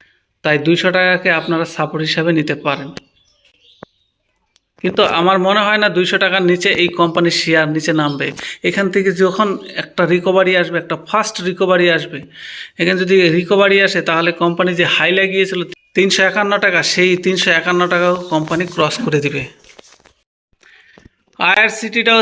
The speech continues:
সেম চার্ট প্যাটার্ন। এই আইআরসিটিও মোটামুটি এই যে এখানে সাড়ে আটশো টাকার যে লেভেলটা রয়েছে, সেই আর সাড়ে আটশো টাকার লেভেলটা যদি কোম্পানি ক্রস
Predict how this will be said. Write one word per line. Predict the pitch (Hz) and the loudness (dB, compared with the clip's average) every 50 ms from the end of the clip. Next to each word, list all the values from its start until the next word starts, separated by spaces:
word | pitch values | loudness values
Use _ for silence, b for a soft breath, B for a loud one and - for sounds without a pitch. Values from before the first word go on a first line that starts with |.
| 208 - - | 2 0 2
সেম | - 196 202 208 202 190 - - | 2 4 4 2 0 -2 -2 0
চার্ট | 196 190 190 190 - | 0 0 0 0 -2
প্যাটার্ন। | - 190 185 185 196 208 - B B B B - 170 | -2 -2 0 -2 -4 -4 -8 B B B B -2 0
এই | 175 190 175 180 180 185 180 175 - - 165 | 0 0 -2 -2 0 0 2 2 2 2 2
আইআরসিটিও | 170 180 180 180 - 208 202 208 202 196 196 | 4 2 2 0 -4 -2 -2 0 0 0 0
মোটামুটি | 190 196 196 196 196 190 196 - - 175 | 0 0 0 0 0 0 -2 -2 0 -2
এই | 175 170 | 0 0
যে | 180 180 175 | 0 -2 0
এখানে | 180 190 185 185 185 185 175 180 | -2 -2 -2 -2 -2 -2 -4 -4
সাড়ে | - 175 170 170 180 175 180 | -2 -2 0 0 2 0 0
আটশো | 180 - - 185 175 | -2 -4 -8 -4 -4
টাকার | 185 180 185 175 175 | -2 -2 -2 -2 -2
যে | 180 165 165 | 0 0 0
লেভেলটা | 170 165 175 170 170 185 | 0 0 -2 -2 0 0
রয়েছে, | 170 175 175 175 175 180 175 - | 0 0 -2 -4 -4 -8 -8 -4
সেই | - 165 160 - 147 | -4 -4 -4 -2 -2
আর | 160 160 156 - - | -2 -2 -2 -4 -2
সাড়ে | - 160 160 165 170 175 | 0 0 0 0 0 0
আটশো | 175 175 - 185 180 | -2 -4 -6 -4 -4
টাকার | 185 180 175 160 156 | -2 -2 0 0 0
লেভেলটা | 160 160 175 170 175 185 170 175 | -2 0 -2 -2 -2 -2 -4 -4
যদি | 175 170 180 165 B B B B B B B B - - | -2 -2 -2 -2 B B B B B B B B -2 0
কোম্পানি | 160 156 156 160 175 175 175 147 - - - - - - | 0 0 2 2 2 2 2 0 -2 -6 -16 -16 -8 -4
ক্রস | 160 160 165 160 | -2 -2 -2 -2